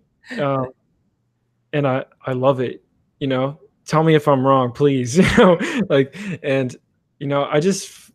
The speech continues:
I just really believe that as I began to use it, um, in my personal life,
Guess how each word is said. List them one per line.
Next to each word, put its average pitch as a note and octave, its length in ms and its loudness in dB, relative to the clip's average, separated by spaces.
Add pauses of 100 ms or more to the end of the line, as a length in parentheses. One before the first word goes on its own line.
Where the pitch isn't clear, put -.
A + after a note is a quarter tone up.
(100)
I C#3+ 80 2
just F3 240 -4
really C#3+ 420 2
believe C3 680 -2 (440)
that B2+ 380 -2 (260)
as C#3+ 180 0
I C#3+ 60 4
began C3+ 300 -2
to B2 140 -12
use C3 360 -2
it, B2 260 -2 (500)
um, B2 360 -2
in D3 100 -2
my C3+ 120 -2
personal C#3+ 520 0
life, A#2+ 480 -4